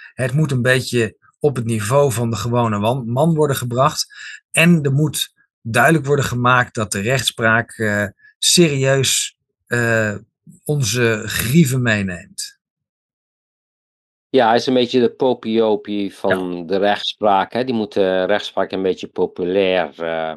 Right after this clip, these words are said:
Speaker 2: maken, hè.
Speaker 1: Precies.
Speaker 2: Zo hadden de, de nazi's hadden ook zo'n kopstuk die, eh, bekend, eh, was, hè. En dat was rechter Freisler, weet je dat nog?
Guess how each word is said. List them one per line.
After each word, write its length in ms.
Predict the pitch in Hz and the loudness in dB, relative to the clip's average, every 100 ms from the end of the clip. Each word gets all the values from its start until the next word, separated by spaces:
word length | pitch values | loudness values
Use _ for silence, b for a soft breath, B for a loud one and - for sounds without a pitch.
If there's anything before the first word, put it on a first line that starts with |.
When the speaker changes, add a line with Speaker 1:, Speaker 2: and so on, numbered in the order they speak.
| - | -12
Speaker 2:
maken, 400 | 90 87 90 80 | -8 -6 -4 -4
hè. 80 | 90 | -6
Speaker 1:
Precies. 340 | 82 - - | -8 -8 -4
Speaker 2:
Zo 100 | 104 | 0
hadden 260 | 98 95 90 | 2 0 -2
de, 320 | 95 - _ _ | -12 -14 _ _
de 100 | 98 | -2
nazi's 480 | 104 101 - 101 | 0 -2 -4 -6
hadden 240 | 107 92 90 | -4 -2 -2
ook 160 | 107 | -2
zo'n 260 | - 107 - | -2 -2 0
kopstuk 680 | - 101 - - 107 101 - | 0 0 -2 -2 0 0 -4
die, 320 | 98 95 92 | -6 0 2
eh, 80 | 87 | 0
bekend, 640 | 87 - 107 98 90 - | -2 -2 0 0 -4 -4
eh, 480 | 101 98 95 92 87 | 0 0 0 -2 -2
was, 320 | 87 87 - | -4 -4 -6
hè. 80 | 120 | -8
En 100 | 127 | -6
dat 120 | 113 | -4
was 240 | 98 92 - | -4 -6 -2
rechter 380 | 101 - 95 | -4 -2 -10
Freisler, 760 | - - 110 104 95 - 85 92 | -8 0 0 2 -2 -4 -6 -4
weet 180 | 104 117 | -6 -4
je 60 | |
dat 120 | 110 | -6
nog? 300 | 127 143 - | -6 -8 -10